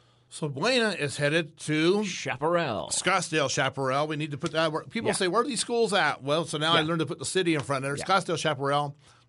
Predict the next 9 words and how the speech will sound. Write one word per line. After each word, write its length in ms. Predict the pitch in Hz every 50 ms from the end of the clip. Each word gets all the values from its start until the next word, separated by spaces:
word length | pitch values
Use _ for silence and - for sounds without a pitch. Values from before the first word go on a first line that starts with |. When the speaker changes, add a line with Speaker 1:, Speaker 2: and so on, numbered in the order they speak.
| _ -
Speaker 1:
And 160 | 147 151 143 139
Buena's 320 | 165 220 247 240 208 156
leaving 220 | 190 185 190 185
today 220 | 170 165 160 165 165
at 100 | 143 127
noon 480 | 143 175 214 214 196 185 185 190 180 170 - - - - _ _ _ _ -
to 100 | - 147
go 240 | 131 151 160 170 180
play 580 | 170 175 - 160 156 160 160 160 165 165 160